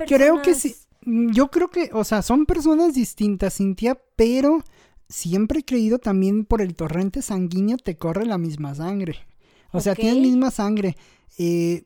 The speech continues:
Speaker 1: ahí me parece que también es una cuestión de respeto. Es,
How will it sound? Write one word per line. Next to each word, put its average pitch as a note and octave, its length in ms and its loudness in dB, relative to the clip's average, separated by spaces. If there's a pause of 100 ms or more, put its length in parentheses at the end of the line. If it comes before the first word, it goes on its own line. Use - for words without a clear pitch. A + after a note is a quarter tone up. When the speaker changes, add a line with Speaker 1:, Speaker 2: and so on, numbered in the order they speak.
(120)
Speaker 1:
ahí F3+ 220 -4
me A#3+ 100 0
parece A#3+ 480 -2
que G#3 140 -8
también F3+ 340 -2
es A3 160 -4
una A#3+ 160 -2
cuestión F3 580 -4
de A3+ 120 0
respeto. F3 800 -6
Es, - 160 -16